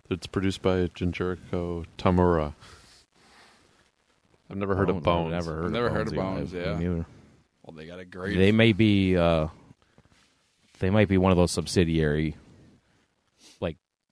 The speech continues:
Speaker 2: um,
Speaker 3: Like Bones is, like, Viz or something
Speaker 2: Under
Speaker 3: like that, or
Speaker 2: under Aniplex or something
Speaker 3: Yeah,
Speaker 2: like
Speaker 3: yeah.
Speaker 2: that. Like, like the, uh,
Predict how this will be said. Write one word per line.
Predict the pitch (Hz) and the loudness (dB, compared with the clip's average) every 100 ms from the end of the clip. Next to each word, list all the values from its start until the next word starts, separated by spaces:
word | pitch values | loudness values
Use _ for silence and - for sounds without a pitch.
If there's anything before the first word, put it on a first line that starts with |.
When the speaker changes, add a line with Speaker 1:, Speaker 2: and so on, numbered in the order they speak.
| _ _ | _ _
Speaker 2:
um, | 90 82 76 73 69 71 - _ _ - | -4 -2 -2 -4 -6 -10 -18 _ _ -14
Speaker 3:
Like | 107 95 | -14 -6
Bones | 98 101 101 | -6 -4 -4
is, | 95 | -6
like, | 95 87 87 - - _ | -6 -10 -12 -20 -20 _
Viz | 110 104 95 92 | -8 -4 -4 -6
or | 92 | -10
something | - 107 | 0 2
Speaker 2:
Under | 107 98 90 85 80 | 4 4 4 4 2
Speaker 3:
like | 78 | -2
that, | |
or | 87 85 90 113 - - | -8 -14 -18 -20 -20 -2
Speaker 2:
under | 101 90 - | 0 0 0
Aniplex | 90 87 78 85 78 - | 0 0 -2 -2 -4 -4
or | 78 | -8
something | - 78 92 | -4 -2 0
Speaker 3:
Yeah, | |
Speaker 2:
like | 78 73 | -2 -4
Speaker 3:
yeah. | |
Speaker 2:
that. | 76 71 69 - | -2 -2 -4 -2
Like, | 98 80 _ _ - - | -4 -4 _ _ -20 -6
like | 107 87 | -4 -2
the, | 104 92 87 | 0 2 2
uh, | 82 76 | 2 0